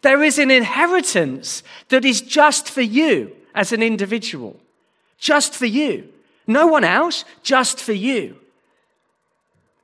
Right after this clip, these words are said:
And actually, it takes time to step out in faith. Take small steps of faith to believe that God has called you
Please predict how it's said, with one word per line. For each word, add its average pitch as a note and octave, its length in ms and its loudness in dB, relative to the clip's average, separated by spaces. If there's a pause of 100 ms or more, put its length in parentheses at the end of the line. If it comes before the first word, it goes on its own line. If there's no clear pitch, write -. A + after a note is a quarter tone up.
(580)
And G#3 100 -4
actually, B3+ 340 -6
it A3 60 -12
takes A3 300 -10
time D3+ 840 -8 (340)
to - 100 -16
step - 380 -12
out C#3 180 -8
in C3+ 120 -18
faith. B2 360 -18
Take A3+ 220 -18
small A3+ 240 -12
steps - 320 -14
of - 60 -20
faith G#3+ 180 -12
to D#3 100 -8
believe A3 600 -6
that F#3 140 -12
God G3 300 -8
has C3+ 120 -14
called G#3 440 -12
you A2 200 -16